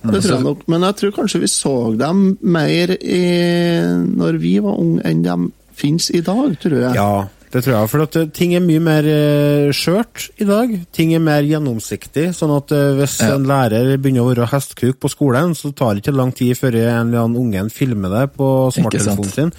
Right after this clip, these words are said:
Speaker 3: tar
Speaker 2: Mm.
Speaker 3: med hen til
Speaker 1: Mm.
Speaker 3: foreldrene sin, og så blir det rabalder.
Speaker 2: Mm.
Speaker 1: Mm. Jeg tror det. Nei, altså, det var nok, eh, eh, jeg er helt, jeg har, eh, minner med s-, samme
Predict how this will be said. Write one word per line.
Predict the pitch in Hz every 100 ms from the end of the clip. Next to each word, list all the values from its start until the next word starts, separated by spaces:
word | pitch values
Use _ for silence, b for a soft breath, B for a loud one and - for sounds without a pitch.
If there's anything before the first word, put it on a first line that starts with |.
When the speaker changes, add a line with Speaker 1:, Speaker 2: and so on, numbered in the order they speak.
| B B -
Speaker 3:
tar | 98
Speaker 2:
Mm. | 92
Speaker 3:
med | 113
hen | 117
til | 151
Speaker 1:
Mm. |
Speaker 3:
foreldrene | 117 98 104
sin, | 147 151
og | 151 131
så | 131 127
blir | 117
det | 95 104 107 110 107 107
rabalder. | 107 107 82 - - - _ -
Speaker 2:
Mm. | 214
Speaker 1:
Mm. | 208 156 117 135 _ _ _ _ -
Jeg | 143
tror | 147 143
det. | 139 -
Nei, | 147 156 160
altså, | 156 156 156 147 143
det | 143 139
var | 135 117
nok, | 170 147 -
eh, | 165 151 151 147 B B B B B -
eh, | 135 127 120
jeg | - 120 220
er |
helt, | 147 135 -
jeg | - 127
har, | 147 151 151
eh, | 131 131 127 123 123 123 123 117 - - - - - - - -
minner | 143 139 113 117 120
med | 120 123 123
s-, | 120 - -
samme | - - 117 120 156 180 180